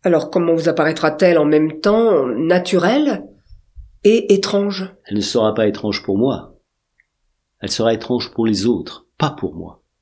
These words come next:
Speaker 1: Pour qui le sera-t-elle ?
Speaker 2: Bien pour qui ? Je ne sais pas. Peut-être pour vous ?
Speaker 1: Pour moi ? Je devrais donc être là lorsqu'elle arrivera,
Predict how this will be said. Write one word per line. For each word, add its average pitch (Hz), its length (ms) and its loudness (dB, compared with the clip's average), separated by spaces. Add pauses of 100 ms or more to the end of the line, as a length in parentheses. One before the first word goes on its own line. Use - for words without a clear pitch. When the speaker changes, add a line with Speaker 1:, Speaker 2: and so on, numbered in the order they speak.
(300)
Speaker 1:
Pour - 140 -12
qui 175 160 2
le 156 80 -2
sera-t-elle ? 185 520 -2
Speaker 2:
Bien 196 140 -2
pour - 180 -10
qui ? 107 420 -6 (680)
Je - 140 -8
ne 98 60 -4
sais - 180 -4
pas. - 380 -12 (1800)
Peut-être 101 360 -4
pour 98 180 -10
vous ? 208 260 -12 (340)
Speaker 1:
Pour - 160 -10
moi ? - 560 -2 (640)
Je - 180 -14
devrais 151 260 0
donc 175 180 0
être 147 220 0
là 190 220 4
lorsqu'elle 180 340 0
arrivera, 190 400 0